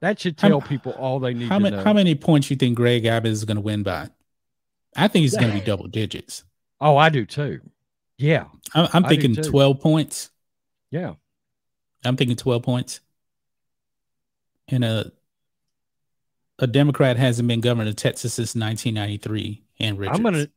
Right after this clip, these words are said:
Speaker 1: I'm gonna need Herschel Walker to get it done in Georgia. I need Raphael Warnock's ass out of
Speaker 2: Oh,
Speaker 1: there.
Speaker 2: yeah, that, the fake, um,
Speaker 1: He
Speaker 2: Christian.
Speaker 1: tweeted out. Oh, he tweeted out about as a, as a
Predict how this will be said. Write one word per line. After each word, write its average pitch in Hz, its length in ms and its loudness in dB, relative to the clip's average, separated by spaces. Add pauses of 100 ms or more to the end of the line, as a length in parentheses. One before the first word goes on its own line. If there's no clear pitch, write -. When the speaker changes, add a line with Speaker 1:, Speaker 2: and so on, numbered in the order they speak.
(280)
Speaker 1:
I'm 160 180 -6
gonna 151 200 -4
need 123 200 -4
Herschel 117 360 -6
Walker 110 440 -4
to 87 80 -12
get 90 200 -6
it 92 100 -10
done 92 220 -4
in 87 160 -8
Georgia. 87 480 -8
I 123 140 -4
need 110 200 -8
Raphael 98 460 -6
Warnock's 85 560 -12
ass 82 340 -16 (120)
out - 180 -10
of - 80 -2
Speaker 2:
Oh, 120 140 0
Speaker 1:
there. 101 180 -12 (300)
Speaker 2:
yeah, 120 140 -2
that, 113 160 -4 (340)
the 120 100 -2
fake, 135 360 -2
um, 110 440 -6 (560)
Speaker 1:
He 160 160 -2
Speaker 2:
Christian. 147 420 2
Speaker 1:
tweeted 135 40 0
out. 127 300 0 (260)
Oh, 139 260 -2
he 131 180 -8
tweeted 120 420 -2
out 104 300 -4
about 101 420 -4 (480)
as 113 220 -4
a, 117 100 -4 (560)
as 123 260 -2
a 113 200 -2